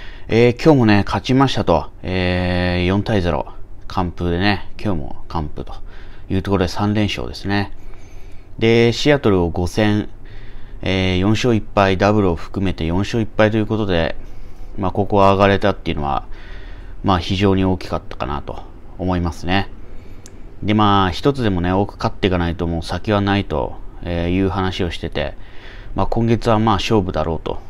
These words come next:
えー、いう話でですね。で、またシアトル戦もまだありますし、まあ、勝っとくのはこの辺で勝っとかないとまずいというところでね、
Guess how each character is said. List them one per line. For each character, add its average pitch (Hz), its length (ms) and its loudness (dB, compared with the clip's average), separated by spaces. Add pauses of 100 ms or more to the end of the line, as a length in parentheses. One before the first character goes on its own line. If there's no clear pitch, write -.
(140)
え 87 240 -2
ー、 90 80 2
い - 20 2
う 95 80 0
話 92 380 -4
で 80 60 -4
で 78 100 -6
す - 160 -6
ね。 - 260 -2 (600)
で、 104 60 0
ま 107 120 2
た 113 160 4
シ - 180 0
ア 113 60 4
ト 123 80 0
ル 117 80 0
戦 110 320 0
も 113 60 0
ま 113 100 4
だ 92 140 4
あ 85 80 2
り 87 80 0
ま 90 160 0
す - 60 -10
し、 90 360 -2 (1080)
ま 92 200 0
あ、 82 120 -4
勝 135 140 -4
っ - 20 -14
と 120 140 0
く 101 80 0
の 87 80 0
は 82 80 -2
こ - 160 -4
の 98 80 0
辺 107 220 0
で 104 80 0
勝 - 180 -6
っ - 20 -12
と 98 100 -2
か 85 80 0
な 80 80 0
い - 20 -8
と 82 100 -4
ま 82 200 -2
ず 101 100 0
い 98 80 0
と 82 100 -6
い 80 100 0
う 80 60 -2
と - 140 -8
こ - 80 -6
ろ 78 100 -6
で 71 100 -4
ね、 85 320 -4